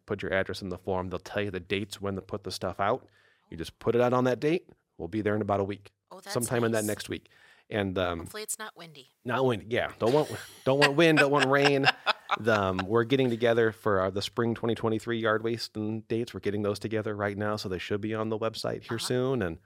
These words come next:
Speaker 2: Yep.
Speaker 1: yep.
Speaker 2: Yay. Okay, biggest no-nos. Common things people throw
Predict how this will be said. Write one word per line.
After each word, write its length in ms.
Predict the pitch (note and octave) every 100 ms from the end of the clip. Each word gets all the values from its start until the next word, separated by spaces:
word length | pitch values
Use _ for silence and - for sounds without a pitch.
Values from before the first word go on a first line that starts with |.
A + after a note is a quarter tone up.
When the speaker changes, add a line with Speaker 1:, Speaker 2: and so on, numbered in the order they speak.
| _ -
Speaker 2:
Yep. 100 | G3 _ C#3
Speaker 1:
yep. 200 | C#3+ _ _ _ _ F3
Speaker 2:
Yay. 400 | F#3 A3 A3 C3 -
Okay, 260 | G#3 C4 A#3
biggest 380 | A3+ A3+ A3
no-nos. 540 | A#3 B3+ B3 F3 - - _ _ _ _
Common 300 | A3+ A3 A3+
things 260 | A3+ A3 -
people 280 | A3+ G3+
throw 260 | G3+ A3